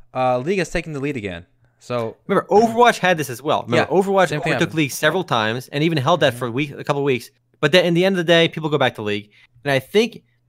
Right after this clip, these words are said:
Speaker 2: it's still gonna be the case between League and pub G. But pub G is still gonna be unbelievably big. But I don't think it's gonna be the League killer. And speaking, speaking about, um,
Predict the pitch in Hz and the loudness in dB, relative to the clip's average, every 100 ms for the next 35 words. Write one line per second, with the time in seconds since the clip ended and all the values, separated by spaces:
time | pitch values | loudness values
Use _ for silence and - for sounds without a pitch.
0 | _ _ _ _ _ 151 - - 185 160 | _ _ _ _ _ -8 -8 -2 0 0
1 | 135 123 120 101 - - _ 120 123 110 | -2 -4 -4 -6 -8 -20 _ -10 -8 -6
2 | 110 104 101 92 92 90 - _ 117 202 | -6 -6 -8 -8 -12 -14 -18 _ 0 2
3 | 208 202 165 - 156 131 - 147 131 135 | 2 2 2 2 0 0 2 0 2 0
4 | 120 107 101 104 107 _ _ _ 127 120 | 0 -2 -4 -4 -10 _ _ _ -2 0
5 | 131 156 156 143 117 120 113 107 98 98 | 2 0 0 -4 -4 -6 -4 -2 -4 -8
6 | - 113 - _ _ _ _ _ _ _ | -10 -16 -16 _ _ _ _ _ _ _
7 | _ _ - 165 - _ _ - 262 254 | _ _ -4 -4 -4 _ _ -4 0 0
8 | - 277 269 233 170 147 127 110 101 | 0 -2 -2 0 4 4 4 2 0